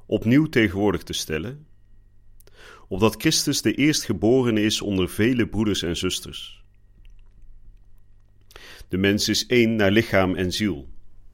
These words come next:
De geloofsleer stelt dat de geestelijke en onsterfelijke ziel direct door God geschapen wordt.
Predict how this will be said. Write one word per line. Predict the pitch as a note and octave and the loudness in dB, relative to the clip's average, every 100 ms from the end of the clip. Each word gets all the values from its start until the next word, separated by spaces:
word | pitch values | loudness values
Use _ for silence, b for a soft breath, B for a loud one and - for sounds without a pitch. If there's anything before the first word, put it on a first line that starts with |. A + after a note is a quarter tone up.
| - - - - - - b b b b | -20 -20 -20 -20 -20 -20 b b b b
De | G#2 | -4
geloofsleer | A#2+ C3 D3 B2+ C3+ C3 | 6 6 6 0 0 0
stelt | - C3+ C#3+ - | 0 0 0 -2
dat | A2 G#2 | -2 -2
de | |
geestelijke | G#2 A#2+ C#3 B2 A#2 A#2 | 0 0 0 -2 -2 2
en | G2 G2 | 2 0
onsterfelijke | C3+ D3 - A#2 G#2+ - F#2+ F#2+ | 0 -2 -2 0 0 -2 -6 -4
ziel | - G#2 C3+ D3 - - - - - | -2 -2 -4 -10 -16 -20 -20 -20 -2
direct | G#2 A2+ D3 - - | 2 2 2 -6 0
door | G#2 | 0
God | G2 G#2+ - | 2 -4 -4
geschapen | G#2 - A#2+ G2 D2+ | -8 -2 0 0 -2
wordt. | C#2+ C#2 - - | -6 -10 -14 -20